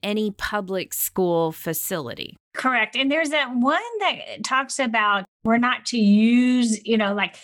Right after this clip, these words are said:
Speaker 2: you're not gonna put your moms in prayer lawn sign on the front of a public school. You're not gonna do that. Our one principal, his non-believing principal, wanted to share moms in prayer out there. He thought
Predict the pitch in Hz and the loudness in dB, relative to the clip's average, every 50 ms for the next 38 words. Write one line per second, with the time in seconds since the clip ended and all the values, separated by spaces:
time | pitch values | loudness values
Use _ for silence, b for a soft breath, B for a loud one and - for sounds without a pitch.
0 | B B B B 277 330 415 523 508 427 370 427 320 - - 294 - - 240 233 | B B B B 2 2 2 2 0 0 0 -2 -2 0 -2 -4 -2 0 0 2
1 | 214 202 196 202 208 226 233 247 262 262 269 277 277 285 285 240 - - - 240 | 4 6 6 6 6 6 4 2 2 2 2 2 2 0 0 -4 -6 -6 -4 -2
2 | 233 226 214 214 - - 233 226 220 214 220 214 208 208 202 b b b b b | -2 -2 -2 -4 -4 0 0 2 4 4 4 4 4 2 0 b b b b b
3 | - 220 226 226 226 226 220 233 214 208 - 208 175 175 175 175 - - 202 196 | 2 2 4 4 4 4 2 0 0 -2 0 0 0 0 0 -2 -2 0 0 0
4 | 190 190 - 220 202 185 180 165 180 180 180 - 175 160 - 139 - - - - | 0 0 0 -2 -2 -2 -2 -4 -4 -4 -2 -2 -6 -4 -6 -10 -10 -6 -6 -6
5 | - - 160 - - - _ _ _ - - 254 277 294 311 311 302 294 277 - | -2 -2 -2 -2 -2 -6 _ _ _ -4 -2 0 2 2 2 2 2 0 0 0
6 | 262 247 226 220 208 202 196 185 180 180 190 190 185 196 185 165 - - _ _ | 0 2 2 4 4 4 2 2 2 4 4 4 4 4 2 0 -2 -4 _ _
7 | _ - 262 277 311 320 277 269 294 311 311 294 254 - - - 262 254 - 226 | _ -2 0 0 0 -2 0 0 2 2 2 2 -2 -2 0 0 0 0 0 0
8 | 208 196 190 185 202 214 220 240 254 294 320 359 381 392 370 311 302 294 294 294 | 0 2 2 2 4 4 6 6 6 6 6 4 2 2 0 0 2 2 2 4
9 | 285 269 233 226 - 247 240 233 220 214 202 202 202 196 196 202 233 254 285 311 | 4 2 2 2 0 0 0 0 0 2 2 4 4 4 4 4 4 4 2 2
10 | 320 311 311 311 277 277 233 - - 240 226 226 220 208 196 202 208 220 233 233 | 2 2 0 -2 -2 -4 -4 -4 -2 0 2 2 4 4 4 4 4 4 2 0
11 | 220 214 226 214 202 - 214 202 196 - - 175 175 175 - 185 196 196 240 320 | -2 -2 -2 -4 -2 0 0 0 0 0 0 -2 -2 -2 -2 -2 -2 0 2 4
12 | 330 320 - - 233 208 202 | 4 4 2 2 0 -2 -4